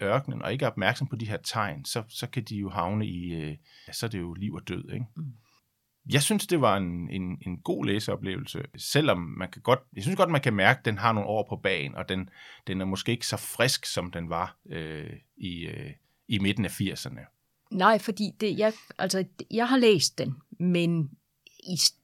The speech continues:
Speaker 2: tidligt i halvfemserne,
Speaker 1: Ja.
Speaker 2: tror jeg. Jeg har sådan prøvet at regne mig frem til, hvor kan jeg huske, jeg var
Speaker 1: Ja.
Speaker 2: i mit liv, da jeg læste den, og
Speaker 1: Ja.
Speaker 2: jeg tror, det har været tidligt i halvfemserne. Den gjorde ikke noget særligt stort indtryk på mig, bliver jeg nødt til at, at, at
Speaker 1: Ja.
Speaker 2: indrømme. Men, men det er jo en bog, der har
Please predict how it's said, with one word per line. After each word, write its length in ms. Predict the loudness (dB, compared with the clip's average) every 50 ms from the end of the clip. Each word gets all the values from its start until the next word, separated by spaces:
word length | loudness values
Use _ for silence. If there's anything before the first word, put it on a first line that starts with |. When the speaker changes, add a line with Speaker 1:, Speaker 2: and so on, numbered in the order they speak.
| _ 2 2 4
Speaker 2:
tidligt 320 | 6 6 6 4 4 4 2
i 60 | 2
halvfemserne, 600 | 2 2 2 2 0 0 0 0 -2 -2 -2 -4 -4 _ 6
Speaker 1:
Ja. 120 | 8 8 8
Speaker 2:
tror 140 | 8 6 6
jeg. 180 | 4 4 2 0
Jeg 80 | 2
har 80 | 2 2
sådan 180 | 2 2 2
prøvet 240 | 4 4 4 6 6
at 100 | 6 6
regne 200 | 4 2 2 2
mig 140 | 0 0 0
frem 220 | 0 0 0 0
til, 140 | 0 -2 0
hvor 160 | 2 2 2
kan 140 | 2 0 -2
jeg 100 | -2 -2
huske, 300 | -2 -2 -2 0 0 0
jeg 60 | 2
var 100 | 4 6 6
Speaker 1:
Ja. 60 | 6
Speaker 2:
i 40 | 6
mit 180 | 6 4 4
liv, 180 | 2 0 2 2
da 120 | 0 2 2
jeg 120 | 2 2
læste 320 | 2 2 0 0 -2 -2 0 0
den, 60 | 0
og 60 | 2 2
Speaker 1:
Ja. 60 | 2
Speaker 2:
jeg 100 | 2 2
tror, 180 | 2 0 0
det 100 | 0 0
har 80 | -2 -2
været 200 | 0 -2 0 0
tidligt 360 | -2 -2 -2 -2 -4 -4 -6
i 40 | -6
halvfemserne. 600 | -6 -6 -6 -4 -4 0 2 2 2 2 -2 -6 -6 -10 -14 -16 -10 -2
Den 120 | 0 4 6
gjorde 200 | 6 8 6 6
ikke 100 | 6 6
noget 140 | 6 6 6
særligt 360 | 6 4 2 2 0 0 0
stort 300 | 2 4 4 4 4 4
indtryk 360 | 2 2 0 0 0 -2 -4 -4
på 100 | -4 -2
mig, 220 | -2 0 0 0 -2
bliver 180 | -2 -2 -2
jeg 120 | -2 -2 -2
nødt 200 | -4 -2 -2 0
til 180 | 0 0 0
at, 100 | 0 0 -2
at, 80 | -4 -6 -10 -6 -4 -2 -2 -2 2 6
at 20 | 6
Speaker 1:
Ja. 100 | 6 8
Speaker 2:
indrømme. 500 | 8 4 4 4 4 2 2 0 -2 -4 -6 -12 _ -20 -20 -20 -20 -20 -20 _ _ _ -18 -8 -2 0
Men, 320 | 2 2 4 2 4 4
men 200 | 4 4 4 4
det 120 | 2 0 2
er 200 | 2 2 4 4
jo 120 | 4 4 4
en 140 | 2 2 2
bog, 340 | 2 2 2 0 -2 -4 0 0
der 60 | 0
har 240 | 2 2 0 -2